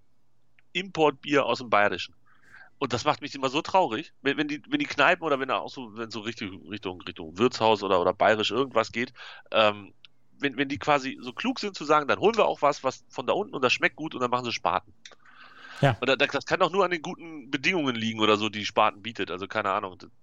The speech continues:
Speaker 1: das ist ja, das ist ja so ein Mafia-Geschäft hier. „Ihr nehmt unser Bier und dafür kriegt ihr von uns dies, das und jenes.“
Speaker 2: Mhm.
Speaker 1: Und wahrscheinlich ist Spaten da einfach am besten,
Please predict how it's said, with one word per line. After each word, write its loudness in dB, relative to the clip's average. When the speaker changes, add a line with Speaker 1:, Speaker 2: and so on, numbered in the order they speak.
Speaker 1:
das -8
ist -10
ja, -2
das -4
ist -4
ja -4
so -8
ein -14
Mafia-Geschäft -4
hier. -4
„Ihr -4
nehmt -8
unser 2
Bier 4
und 2
dafür 2
kriegt -10
ihr -8
von -10
uns -14
dies, -10
das 0
und -14
jenes.“ -4
Speaker 2:
Mhm. 4
Speaker 1:
Und -2
wahrscheinlich 2
ist -2
Spaten 0
da 0
einfach -4
am -8
besten, -8